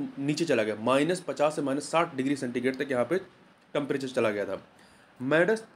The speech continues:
मैंडस चक्रवात के बारे में बात करें तो ये भारत और श्रीलंका इससे प्रभावित थे। आठ दिसंबर दो हज़ार बाईस को आया। प्रभावित क्षेत्र में भारत के तमिलनाडु, पुडुचेरी और श्रीलंका का इलाका था।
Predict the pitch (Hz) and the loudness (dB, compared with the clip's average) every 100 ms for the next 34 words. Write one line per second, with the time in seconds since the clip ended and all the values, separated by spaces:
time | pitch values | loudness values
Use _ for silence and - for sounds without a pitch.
0 | - - 135 151 170 208 170 165 151 151 | -20 -4 4 4 4 0 -2 2 2 4
1 | 139 139 117 113 156 165 131 110 131 - | 2 4 0 0 0 0 0 0 0 -2
2 | - 127 123 131 135 143 120 127 131 151 | -4 -2 0 0 0 0 0 0 0 -4
3 | - - _ - 135 151 135 143 143 131 | -8 -20 _ -2 0 0 0 -2 2 4
4 | 127 107 117 131 143 135 151 - - - | 2 4 4 4 4 4 2 -10 -20 -20
5 | - _ - 143 151 185 - 175 147 131 | -20 _ 0 4 4 4 0 0 2 0
6 | 120 131 - 165 139 131 131 135 135 - | 4 2 2 0 4 6 6 6 2 0
7 | 135 135 131 135 143 135 131 123 120 120 | 2 2 4 4 6 2 2 -2 0 4
8 | 135 104 - _ - _ _ - 135 135 | 4 2 -6 _ -20 _ _ 0 2 4
9 | 131 135 131 | 4 2 -4